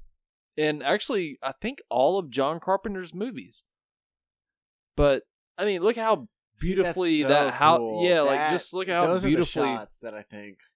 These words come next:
Speaker 1: Yeah, if you had a different cinematographer on that, it would've looked fine, I guess, but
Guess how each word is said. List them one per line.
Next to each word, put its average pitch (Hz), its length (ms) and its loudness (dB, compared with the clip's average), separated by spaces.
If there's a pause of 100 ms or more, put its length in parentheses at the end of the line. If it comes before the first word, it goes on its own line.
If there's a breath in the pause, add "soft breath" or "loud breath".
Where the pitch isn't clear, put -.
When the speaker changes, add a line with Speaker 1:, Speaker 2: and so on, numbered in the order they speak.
(140)
Speaker 1:
Yeah, 170 220 -2
if 127 280 -4
you 208 260 -4
had 180 400 4
a 139 140 0
different 147 600 -2
cinematographer 147 1080 -2
on 156 220 -8
that, 156 420 -2
it 139 200 -2 (1500)
would've 190 220 -2
looked 190 280 -4 (400)
fine, 156 400 -2
I 220 120 -8
guess, 247 540 -6
but 135 340 0